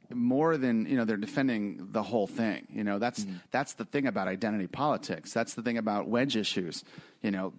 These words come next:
Speaker 1: gods, guns, and gays. Let's,
Speaker 2: Mm-hmm.
Speaker 1: let's split people up so that they battle. I mean,
Speaker 2: Mm-hmm.
Speaker 1: I don't know if you, what your dinner table was like growing up.
Speaker 2: We
Speaker 1: Or
Speaker 2: never talked about politics.
Speaker 1: All right.
Speaker 2: Yeah.
Speaker 1: We,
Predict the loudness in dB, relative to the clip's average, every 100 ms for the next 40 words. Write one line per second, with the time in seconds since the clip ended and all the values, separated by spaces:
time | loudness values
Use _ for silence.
0 | -4 0 2 0 -2 0 0 0 -2 -2
1 | 0 0 -2 -6 0 0 0 -4 0 0
2 | 0 -4 -8 _ _ _ -6 -4 0 0
3 | 0 -2 2 2 2 0 -4 -14 _ _
4 | _ -20 _ -2 0 2 0 -2 -6 -4
5 | -2 -2 -2 -4 -8 -2 2 4 4 0
6 | -12 _ -20 _ _ -14 -4 0 2 2
7 | 0 0 2 0 -2 -6 0 2 2 0
8 | 0 0 -2 -2 -2 0 0 2 2 0
9 | -4 -12 -12 -2 2 4 4 2 0 -2
10 | -2 -2 -4 -6 -6 -2 0 0 -2 -6
11 | -8 -8 _ _ -4 2 4 4 2